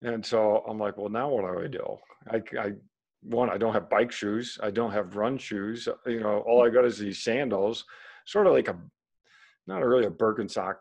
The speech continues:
but that type of sandal. So I'm like, "Okay, well, we only got about forty-five minutes before the start.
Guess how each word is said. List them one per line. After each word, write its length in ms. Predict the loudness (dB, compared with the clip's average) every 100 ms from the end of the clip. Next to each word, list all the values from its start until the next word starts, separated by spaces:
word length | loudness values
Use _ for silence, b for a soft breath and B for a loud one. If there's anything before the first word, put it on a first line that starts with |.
| -4
but 220 | -4 0
that 220 | -2 2
type 160 | 0 0
of 80 | -6
sandal. 440 | -4 -4 -2 -4
So 340 | -4 -4 -2 -4
I'm 80 | -4
like, 220 | -4 -2
"Okay, 200 | -2 -2
well, 200 | -2 0
we 120 | 0 0
only 160 | 0
got 120 | 0 0
about 320 | 0 -2 0
forty-five 440 | 0 0 0 -2
minutes 200 | -2 -6
before 300 | -6 -8 -6
the 120 | -4 -6
start. 460 | -2 0 2 -2